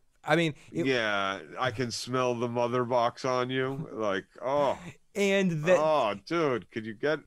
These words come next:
Speaker 2: really, dude?
Speaker 1: And
Speaker 2: My
Speaker 1: there
Speaker 2: mother's box on
Speaker 1: and
Speaker 2: me?
Speaker 1: considering the
Speaker 2: Dude,
Speaker 1: Infinity
Speaker 2: mine
Speaker 1: Stone
Speaker 2: or yours mother's? Whose?
Speaker 1: And considering the Infinity Stone thing, like,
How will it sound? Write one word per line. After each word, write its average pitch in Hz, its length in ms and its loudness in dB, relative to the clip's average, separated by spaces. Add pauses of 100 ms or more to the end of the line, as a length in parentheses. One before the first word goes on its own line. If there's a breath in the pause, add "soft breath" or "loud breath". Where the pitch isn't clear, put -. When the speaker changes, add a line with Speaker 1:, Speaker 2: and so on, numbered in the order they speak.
(160)
Speaker 2:
really, 151 480 0
dude? 156 300 2
Speaker 1:
And 190 320 2
Speaker 2:
My 120 80 0
Speaker 1:
there 110 120 6
Speaker 2:
mother's 135 380 -4
box - 480 -6
on 151 240 -6
Speaker 1:
and 202 120 0
Speaker 2:
me? - 20 -2
Speaker 1:
considering 208 580 2
the 185 80 2
Speaker 2:
Dude, 180 80 4
Speaker 1:
Infinity 156 420 0
Speaker 2:
mine 170 180 4
Speaker 1:
Stone 160 120 4
Speaker 2:
or - 20 2
yours 123 440 2
mother's? 80 580 -8
Whose? 101 400 -2
Speaker 1:
And 185 140 2
considering 208 500 0
the 175 140 -2
Infinity 147 460 -2
Stone 147 360 -2
thing, 143 320 0 (240 loud breath)
like, 127 320 0